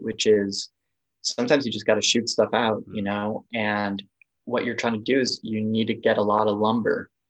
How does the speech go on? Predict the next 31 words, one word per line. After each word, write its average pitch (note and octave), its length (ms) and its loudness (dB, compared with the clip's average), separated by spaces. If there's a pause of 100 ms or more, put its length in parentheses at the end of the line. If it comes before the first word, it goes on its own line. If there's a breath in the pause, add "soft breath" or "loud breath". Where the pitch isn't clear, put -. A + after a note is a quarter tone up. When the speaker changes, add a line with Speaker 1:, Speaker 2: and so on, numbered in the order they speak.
(300)
Speaker 1:
and - 100 -8
you're G#2 120 -2
gonna A2 180 0
go A2+ 220 2
home G#2 320 0
and G2+ 80 -4
you're G2+ 120 -2
gonna G#2 80 -4
build G#2 440 2 (580)
a - 80 -8
little A2 260 0 (120)
house - 600 0 (260)
for G#2 60 2
yourself. G2+ 640 0
But, B2 220 -2
you A#2 100 -6
know, G2+ 180 -6
if - 200 -6
you A2+ 120 -2
don't A2+ 200 0
get A2+ 160 -2
that A2 160 0
lumber, A2 580 -2 (540)
you G#2+ 280 -6
can't G2+ 240 -2
build G#2 180 0
the - 200 -8
house. F#2 320 -4 (140)
And, G#2 420 -4 (520)
you B2 80 -6
know, G2+ 260 -4